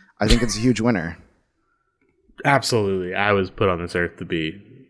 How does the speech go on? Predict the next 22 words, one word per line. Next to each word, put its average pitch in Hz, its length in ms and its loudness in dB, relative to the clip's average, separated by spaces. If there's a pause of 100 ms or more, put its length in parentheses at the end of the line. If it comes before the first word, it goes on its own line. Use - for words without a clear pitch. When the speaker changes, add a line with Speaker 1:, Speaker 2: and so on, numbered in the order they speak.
(540)
Speaker 2:
you 98 160 -6
know, 87 120 -10 (100)
a 101 80 -6
T - 140 -6
V, 92 40 -2
Speaker 1:
A - 20 0
showrunner? 113 580 2
Speaker 2:
uh, - 60 -6
executive 92 500 0
producer. 90 400 2
Yeah, 87 120 4
showrunner. 87 460 4
Thank 90 240 0
you. - 100 -8
Speaker 1:
Yeah, 110 120 4
Speaker 2:
So 87 320 4
Speaker 1:
yeah, 107 100 -2
Speaker 2:
that's 95 160 0
Speaker 1:
yeah. 87 60 -4
Speaker 2:
the 95 60 2
goal. 82 300 2
Yeah. 67 80 -2